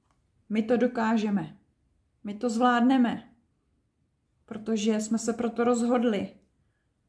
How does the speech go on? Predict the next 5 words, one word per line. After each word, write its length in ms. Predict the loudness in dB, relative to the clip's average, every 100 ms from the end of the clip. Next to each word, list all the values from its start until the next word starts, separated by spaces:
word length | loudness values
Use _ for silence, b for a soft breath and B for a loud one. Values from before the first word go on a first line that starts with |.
| _ _
A 100 | -6
vy, 440 | -2 0 0 -4 -20 _ _
se 200 | -12 -12
kterými 680 | -6 -2 2 2 2 0 -2
toto 600 | -6 -6 -6 -6 -8 -12